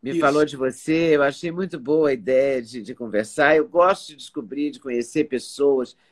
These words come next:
Speaker 1: de entrevistar, de conversar, de ouvir histórias. Isso me dá realmente um enorme prazer.
Speaker 2: Muito bom.
Speaker 1: Então, estamos juntos nesse prazer de viver e de trabalhar.
Speaker 2: Muito obrigado, Leda. É um privilégio
Speaker 1: Obrigada eu.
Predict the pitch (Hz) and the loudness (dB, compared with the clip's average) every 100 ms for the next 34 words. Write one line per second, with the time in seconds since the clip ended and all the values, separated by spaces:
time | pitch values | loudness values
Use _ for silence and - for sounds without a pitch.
0 | _ - 131 147 139 117 - 139 139 123 | _ -10 -2 2 2 0 2 4 4 2
1 | 131 107 107 - 147 135 127 - _ _ | -6 -4 -6 -6 -2 0 -2 -6 _ _
2 | _ - 143 135 104 151 170 147 - 139 | _ -6 0 2 0 -6 -6 -8 0 4
3 | 143 139 123 117 - _ _ _ - 170 | 6 4 2 -4 -8 _ _ _ -10 -4
4 | 196 196 185 160 170 175 185 180 156 156 | -4 -4 -6 0 2 2 2 2 0 -6
5 | 160 - 160 151 147 147 151 151 123 123 | -6 -8 -8 -6 -2 0 0 -2 -6 -6
6 | 101 92 67 69 _ _ _ 185 185 160 | -6 -8 -12 -14 _ _ _ 0 2 0
7 | 120 117 151 156 156 151 - _ _ _ | -2 2 2 2 0 -6 -16 _ _ _
8 | _ _ - 185 196 185 196 214 - 180 | _ _ 2 4 4 0 -2 -2 -4 -4
9 | 185 180 160 156 143 180 165 160 156 143 | -2 0 2 4 2 0 -2 -4 -6 -4
10 | 170 170 147 143 143 131 113 78 78 _ | -4 -4 -4 -2 0 0 -2 -6 -10 _
11 | _ _ _ _ _ _ - 175 202 180 | _ _ _ _ _ _ -6 2 4 6
12 | 185 196 180 180 185 190 - 185 226 247 | 6 6 6 4 4 0 -4 -4 -2 0
13 | 214 208 165 147 147 147 | 0 2 2 2 0 -2